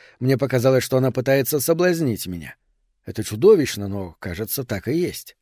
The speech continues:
Я почувствовал облегчение от того, что она не задавала мне никаких вопросов, из которых можно было бы заключить, будто она подозревает меня. Но мне неприятно было видеть, как она себя при этом ведёт. Я делал всё от себя зависящее,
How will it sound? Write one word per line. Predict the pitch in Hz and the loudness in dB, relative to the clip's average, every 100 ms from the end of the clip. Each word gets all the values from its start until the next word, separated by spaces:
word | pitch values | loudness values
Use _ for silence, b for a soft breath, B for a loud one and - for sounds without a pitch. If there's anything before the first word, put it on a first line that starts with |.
| _ _ _ _ _ _ _ | _ _ _ _ _ _ _
Я | 110 147 | 2 2
почувствовал | 160 147 185 175 170 | 4 2 2 6 6
облегчение | 160 175 - - 196 139 123 | 8 4 4 4 4 4 2
от | - | 4
того, | 139 151 | 2 2
что | - 139 | 2 0
она | 139 160 | 2 2
не | 135 139 | 2 2
задавала | 131 143 151 160 151 131 | 2 4 6 8 6 4
мне | 135 139 | 2 2
никаких | 139 131 120 135 127 | 2 0 -2 -4 -2
вопросов, | 120 165 180 190 b b b b | -2 0 0 -2 b b b b
из | 120 | -6
которых | - 127 151 127 | -2 2 2 4
можно | 156 127 143 | 0 2 0
было | 131 147 135 | 2 4 4
бы | 131 | 4
заключить, | 113 120 123 110 180 | 2 2 0 0 -2
будто | 123 131 - 120 | -2 -2 -2 -2
она | 123 160 135 b b _ | 0 -2 -4 b b _
подозревает | 135 139 147 135 170 160 127 107 95 | -2 2 2 4 2 4 2 2 -2
меня. | 107 101 90 - _ _ _ _ _ - | -6 -6 -8 -14 _ _ _ _ _ -4
Но | 127 | 0
мне | 170 208 | 2 4
неприятно | 208 196 196 139 120 135 | 4 4 4 4 2 2
было | 135 123 | 4 4
видеть, | 139 180 190 - | 4 0 -2 0
как | 135 131 | 0 0
она | 131 160 | 0 0
себя | - 170 165 | 0 2 2
при | 135 135 | 2 0
этом | 127 143 | 0 -2
ведёт. | 143 165 175 131 - _ _ _ _ _ - | -2 -2 -4 -10 -18 _ _ _ _ _ -6
Я | 92 127 | 2 4
делал | 123 151 147 | 4 4 2
всё | 127 - 156 | 0 2 2
от | 127 | 2
себя | 127 127 | 2 2
зависящее, | 117 120 151 170 - 214 | 4 2 2 0 0 -2